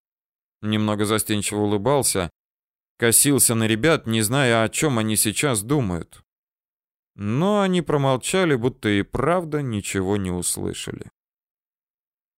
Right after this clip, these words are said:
Появилась Ирина. Она сходила в спальню и, переодевшись, вернулась в зал. «Ну что уставились? Не видели, что ли, раньше?»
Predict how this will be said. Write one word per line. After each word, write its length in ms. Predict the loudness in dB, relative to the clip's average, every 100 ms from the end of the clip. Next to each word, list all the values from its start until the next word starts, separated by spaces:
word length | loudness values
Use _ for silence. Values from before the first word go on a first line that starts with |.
| _ _ -2
Появилась 600 | 0 2 2 2 2 0
Ирина. 420 | -2 -4 -8 -16 _ _ _ _ _ -4
Она 240 | 0 2
сходила 440 | 2 2 2 2 2
в 60 |
спальню 560 | 2 2 2 2 0 -6 _ _ _ 0
и, 180 | 2
переодевшись, 840 | 2 4 4 2 0 0 -2 -4 -6 _ _ _ -6
вернулась 600 | 0 2 2 2 2 0
в 80 | 0
зал. 380 | 0 0 -2 -8 _ _ _ _ _ _ _ _ _ _ _ -8
«Ну 240 | -2 2
что 300 | 2 4 4
уставились? 840 | 6 4 4 4 4 2 0 -2 -10 _ _ -2
Не 240 | 2 4
видели, 380 | 6 6 6 4
что 200 | 4 2
ли, 100 | 4
раньше?» 580 | 4 4 2 -2 -4